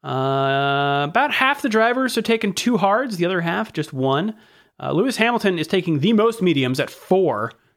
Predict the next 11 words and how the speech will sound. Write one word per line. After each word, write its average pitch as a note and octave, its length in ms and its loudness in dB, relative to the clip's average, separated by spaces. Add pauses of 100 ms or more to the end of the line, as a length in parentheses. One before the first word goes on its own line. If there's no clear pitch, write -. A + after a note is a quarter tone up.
(100)
Valtteri C#3 360 -2
Bottas B2+ 380 -4
taking B2 260 -4
three, C#3 400 0
and A#2+ 140 0
then A2+ 220 -4
they're A#2 120 -4
both A2+ 220 -4
taking, A#2 400 -10
uh, A2 240 -6
eight B2 240 -6